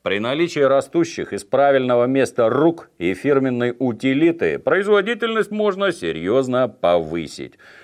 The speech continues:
Насколько именно? Ну, зависит от качества питания и от твоей личной удачи.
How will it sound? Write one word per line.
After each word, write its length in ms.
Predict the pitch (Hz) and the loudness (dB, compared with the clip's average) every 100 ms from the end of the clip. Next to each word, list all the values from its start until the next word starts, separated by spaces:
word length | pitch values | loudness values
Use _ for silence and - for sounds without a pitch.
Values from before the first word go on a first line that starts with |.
| - _ _ | -20 _ _
Насколько 460 | 90 - 143 - 147 | -6 -2 -2 0 -4
именно? 800 | - 226 220 151 104 78 64 60 | -2 -2 2 2 0 -4 -6 -8
Ну, 320 | 127 - 80 | -8 -8 -12
зависит 640 | 78 85 85 156 151 131 | -6 -6 -6 -8 -6 -4
от 140 | 87 - | -4 -2
качества 480 | 117 90 - 90 76 | -2 -2 -4 -8 -8
питания 720 | - 107 - 180 185 170 131 | -8 -10 -2 0 0 0 0
и 180 | 135 135 | 0 0
от 180 | 165 170 | 0 0
твоей 420 | 160 104 113 120 | 0 0 -2 -4
личной 560 | 87 85 - 87 82 - - | -8 -10 -8 -8 -8 -14 -8
удачи. 800 | 90 92 78 69 - 64 55 | -6 -2 -2 -4 -8 -14 -16